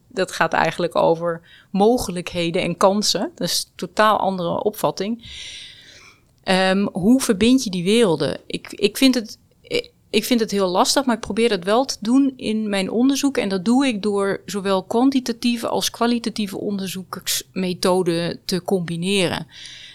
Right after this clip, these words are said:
Ehm, dus we weten een klein beetje van hoe processen werken, bijvoorbeeld over stresshantering. Eh, hoe cortisol werkt in het lijf bijvoorbeeld, hoe je brein werkt. Nou, dat zijn de, dat zijn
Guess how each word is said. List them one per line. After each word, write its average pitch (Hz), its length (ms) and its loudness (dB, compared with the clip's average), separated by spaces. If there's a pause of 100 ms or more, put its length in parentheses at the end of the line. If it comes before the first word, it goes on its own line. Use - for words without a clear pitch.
(100)
Ehm, 170 580 -4 (120)
dus 180 220 -2
we 175 300 -6
weten 202 400 6
een 175 120 -4
klein 233 400 4
beetje 208 400 4
van 175 160 -4
hoe 185 140 -2
processen 185 540 4
werken, 170 280 -4
bijvoorbeeld 170 400 -6
over - 120 -8
stresshantering. - 1200 -4
Eh, 151 320 -12 (120)
hoe 175 340 -6
cortisol 160 640 -2
werkt 147 340 -4
in 147 120 -2
het 156 100 -8
lijf 147 340 -6
bijvoorbeeld, 156 500 -6
hoe 165 180 -8
je 170 80 -6
brein 160 400 0
werkt. 156 420 -6 (580)
Nou, 143 160 0
dat 160 160 0
zijn 185 440 0
de, - 380 -6
dat 190 200 -2
zijn 185 280 0